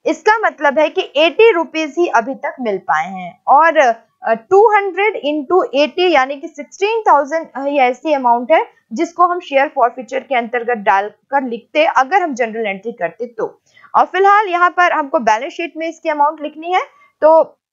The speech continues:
अ, पूरी कैलकुलेशन करने के बाद जो बैलेंस आता है, यानी कि थर्टी थाउजेंड में से सिक्स थाउजेंड जो एरियर है, उसको हमने माइनस कर दिया और अभी तक फॉरफिट किए गए शेयर्स पर जो हमने रिसीव किया था, उसको हमने प्लस कर दिया है। तो टोटल जो अमाउंट आती है, वो हमारी फ़ोर्टी थाउजेंड की आती है।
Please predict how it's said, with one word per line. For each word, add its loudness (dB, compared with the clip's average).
अ, -2
पूरी 2
कैलकुलेशन -2
करने -2
के -2
बाद 2
जो -6
बैलेंस 0
आता 2
है, 0
यानी -6
कि -16
थर्टी -2
थाउजेंड 0
में -4
से -8
सिक्स -10
थाउजेंड 0
जो -2
एरियर 0
है, -2
उसको -6
हमने -4
माइनस -4
कर -4
दिया -2
और 2
अभी 4
तक 0
फॉरफिट 0
किए -2
गए 0
शेयर्स -2
पर 0
जो -4
हमने -2
रिसीव 2
किया 2
था, -8
उसको -12
हमने -8
प्लस -8
कर -4
दिया -6
है। -10
तो -12
टोटल 2
जो -2
अमाउंट 0
आती -2
है, -8
वो -8
हमारी -6
फ़ोर्टी -12
थाउजेंड -6
की -8
आती -6
है। -6